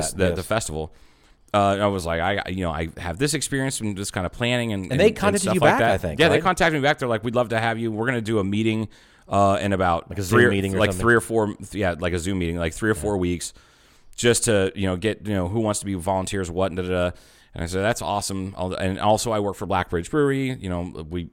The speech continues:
Speaker 1: uh, I may be able to supply some beer, but we're a small brewery, so it wouldn't be a lot of beer.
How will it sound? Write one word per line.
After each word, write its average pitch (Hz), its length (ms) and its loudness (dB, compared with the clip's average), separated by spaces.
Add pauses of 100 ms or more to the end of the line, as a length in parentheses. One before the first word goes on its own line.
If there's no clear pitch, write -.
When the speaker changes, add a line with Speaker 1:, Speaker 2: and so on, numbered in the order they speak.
Speaker 1:
uh, 92 220 -2
I 92 80 -6
may 98 280 2
be 98 80 0
able 95 100 0
to 85 80 -6
supply 85 260 -4
some 85 160 -6
beer, 101 320 0
but 90 180 -4
we're 87 160 0
a 82 60 0
small 92 380 0
brewery, 87 300 0
so 90 120 -6
it - 40 -4
wouldn't 82 100 -8
be 85 60 -6
a 80 60 -6
lot 90 200 -2
of 82 40 -6
beer. 80 240 -6